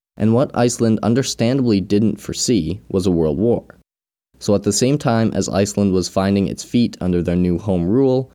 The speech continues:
nations across the world were gearing up for World War One. International tensions rose as Iceland continued to develop its infrastructure and established more supports for its increasingly integrated population. As the global conflict continued to heat up,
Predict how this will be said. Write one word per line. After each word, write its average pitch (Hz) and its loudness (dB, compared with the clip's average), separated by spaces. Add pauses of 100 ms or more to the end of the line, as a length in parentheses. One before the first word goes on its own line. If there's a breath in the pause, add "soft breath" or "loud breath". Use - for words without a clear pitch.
nations 135 0
across 104 -2
the 120 0
world 85 0
were 90 0
gearing 101 2
up 85 -4
for - -2
World 80 0
War 76 -2
One. 78 -6 (540)
International 104 0
tensions 95 -2
rose 113 2
as 92 -4
Iceland 98 0
continued 135 0
to 131 0
develop 98 0
its - -8
infrastructure 90 -2
and 87 -2
established 85 -2
more 104 2
supports - -2
for 98 2
its 92 -2
increasingly 113 0
integrated 87 0
population. 82 -2 (960)
As 104 0
the 104 2
global 107 2
conflict 101 0
continued 151 0
to 117 -2
heat 92 0
up, 78 -4